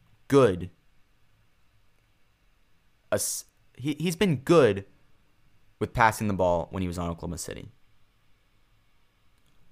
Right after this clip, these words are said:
But Harden has just, he plays a lot of one-on-one. So I just don't know,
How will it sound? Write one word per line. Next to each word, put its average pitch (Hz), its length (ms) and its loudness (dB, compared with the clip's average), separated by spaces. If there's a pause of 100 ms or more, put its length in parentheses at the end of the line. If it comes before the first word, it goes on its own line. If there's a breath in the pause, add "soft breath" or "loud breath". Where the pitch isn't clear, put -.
(120)
But 110 100 2
Harden 120 640 0 (800)
has 98 240 -4
just, 104 340 -2
he 123 160 -8
plays 131 260 -4
a 104 60 2
lot 107 460 4
of 92 180 -2
one-on-one. 90 680 -4 (2250)
So - 140 -2
I 107 60 2
just 151 420 0
don't 143 240 -2
know, 107 400 -2